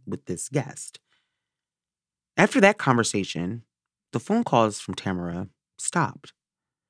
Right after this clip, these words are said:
Calvin had gone from regular contact from his daughter to no communication at all. He said that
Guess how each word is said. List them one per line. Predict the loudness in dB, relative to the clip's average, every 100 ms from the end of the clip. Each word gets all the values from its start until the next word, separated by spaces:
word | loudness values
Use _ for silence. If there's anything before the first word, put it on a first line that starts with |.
| _ _ _ _ _ _ _ _ _ 2
Calvin | 6 8 8 6 6
had | 4 2
gone | 2 2
from | 2 -2 0
regular | 2 2 4 0
contact | 0 -6 -4 -4 -8
from | -6 -8
his | -4
daughter | -4 -2 -4
to | -6 -8 -6 -4 -6 -8
no | -8 -4 0 0 -2
communication | -4 -4 -4 -6 -10 -8 -10
at |
all. | -10 -10 -16 _ _ _ _ _ _ _ _ _ _ _ _ _ _
He | -4
said | 4 4
that | 4 0